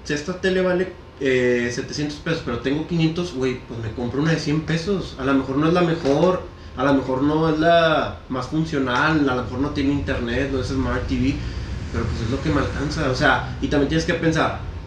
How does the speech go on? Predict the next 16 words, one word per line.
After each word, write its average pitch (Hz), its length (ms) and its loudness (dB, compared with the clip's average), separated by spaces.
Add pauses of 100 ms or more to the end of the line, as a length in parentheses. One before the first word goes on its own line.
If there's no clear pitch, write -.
(1600)
tienes 147 240 4
que 170 140 -2
cerrar 139 220 0
los 139 160 -2
ojos 185 240 2
y 165 40 2
mentalizarte, 120 680 0 (840)
"¿me 131 300 4
es 160 160 0
necesario 170 840 0 (120)
ese 139 380 0
útil?". 180 440 -2 (460)
O 139 100 -2
sea, 151 160 6
me 147 340 4
es, - 200 -4